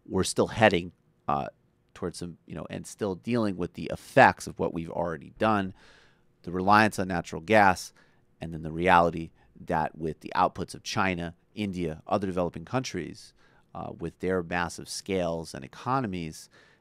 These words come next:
that the whole equation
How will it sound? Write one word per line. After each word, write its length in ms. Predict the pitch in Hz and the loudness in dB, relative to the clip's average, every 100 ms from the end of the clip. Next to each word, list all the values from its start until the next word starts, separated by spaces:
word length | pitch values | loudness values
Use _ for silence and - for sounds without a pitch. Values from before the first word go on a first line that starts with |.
| _ | _
that 420 | 82 80 85 80 - | -10 -4 -2 -2 -6
the 180 | 80 82 | -10 -10
whole 480 | - - 117 107 87 | -10 -2 0 2 0
equation 1000 | - - - 101 101 104 90 80 65 | -8 -18 -8 -4 -2 -2 -4 -8 -10